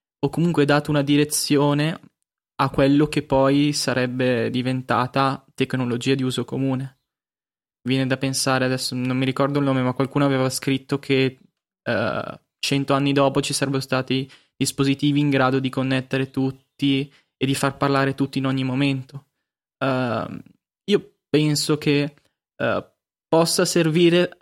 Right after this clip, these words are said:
a un certo punto per ispirare chi, eh, produce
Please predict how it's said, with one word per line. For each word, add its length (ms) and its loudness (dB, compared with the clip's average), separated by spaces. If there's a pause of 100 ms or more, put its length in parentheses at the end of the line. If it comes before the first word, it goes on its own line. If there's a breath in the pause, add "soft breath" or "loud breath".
(400)
a 80 -2
un 80 0
certo 240 -2
punto 340 0
per 120 2
ispirare 760 2
chi, 400 0 (580)
eh, 280 0
produce 880 -2